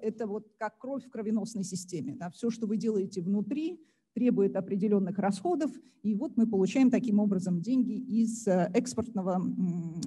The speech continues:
из экспорта газа. А, да, конечно же, по новому газопроводу и газ будет стоить дешевле для России.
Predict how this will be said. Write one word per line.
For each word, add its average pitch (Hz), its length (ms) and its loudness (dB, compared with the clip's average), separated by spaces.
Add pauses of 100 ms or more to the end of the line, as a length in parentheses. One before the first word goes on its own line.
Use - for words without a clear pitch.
(140)
из 175 100 -2
экспорта 196 400 -2
газа. 156 380 -4 (1300)
А, 214 240 2
да, 233 320 8
конечно 254 420 10
же, 226 100 6
по 240 120 8
новому 240 320 10
газопроводу 226 760 4
и 220 200 0
газ 240 540 0
будет 220 360 2
стоить 208 600 2
дешевле 185 480 0
для 175 180 -2
России. 294 520 -4